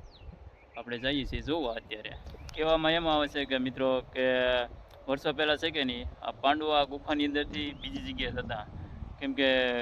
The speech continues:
આપણે ગઢિયા આપણા હોય પહેલાંના, એની પાસે આપણે સાંભળ્યું હોય કે આ, અહીંથી આ ગુફા આ જગ્યાએ જાય છે એમ. એવું બધું કહે છે બધા. તો હાલો આપણે આ ગુફાનો શું ઇતિહાસ છે, શું નહીં,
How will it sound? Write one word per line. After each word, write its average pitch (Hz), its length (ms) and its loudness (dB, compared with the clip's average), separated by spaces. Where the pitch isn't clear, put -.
આપણે 127 200 -2
ગઢિયા 143 380 8
આપણા 139 260 4
હોય 156 220 0
પહેલાંના, 120 380 0
એની 135 180 0
પાસે 131 160 4
આપણે 123 280 0
સાંભળ્યું 131 400 0
હોય 113 140 -4
કે 127 100 0
આ, 127 200 2
અહીંથી 139 420 0
આ 131 180 4
ગુફા 135 280 2
આ 131 140 6
જગ્યાએ 123 360 -4
જાય 120 200 -2
છે 123 160 -6
એમ. 110 80 -10
એવું 135 180 -6
બધું 139 240 -8
કહે 160 240 0
છે 135 140 0
બધા. 123 220 2
તો 127 80 -2
હાલો 147 180 6
આપણે 135 220 4
આ 131 120 6
ગુફાનો 139 500 4
શું 160 240 0
ઇતિહાસ 143 360 2
છે, 147 220 0
શું 143 240 2
નહીં, 131 160 -2